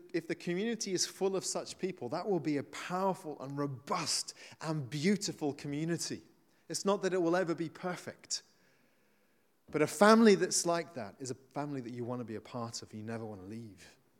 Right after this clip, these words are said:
And that's what the church is called to be. So rather than thinking about the person to your left and to your right, think of yourself, brother, sister. Are you such a person? Now, I want us,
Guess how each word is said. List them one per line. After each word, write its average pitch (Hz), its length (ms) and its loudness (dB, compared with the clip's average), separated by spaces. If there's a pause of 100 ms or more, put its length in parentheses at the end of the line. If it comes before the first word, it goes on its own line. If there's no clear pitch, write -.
(640)
And 123 80 -4
that's 165 240 2
what 175 120 -2
the 165 60 -6
church 160 340 -2
is 139 100 -6
called 147 300 -8
to 143 100 -8
be. 123 380 -4 (320)
So 160 120 -6
rather 190 280 2
than 214 120 -4
thinking 180 340 -4
about 156 240 -2
the 143 60 -14
person 151 360 -4
to - 140 -4
your 135 100 0
left 139 260 -4
and 131 100 -10
to 143 100 -10
your 131 60 -6
right, 123 180 -6
think 180 300 -4
of 143 120 -2
yourself, 143 680 -4 (280)
brother, 107 260 -8 (100)
sister. - 480 -10 (1600)
Are 151 140 2
you 165 320 2
such 180 400 -2
a 160 60 -6
person? 151 480 -12 (2000)
Now, 147 200 0
I 147 40 2
want 185 340 2
us, - 240 0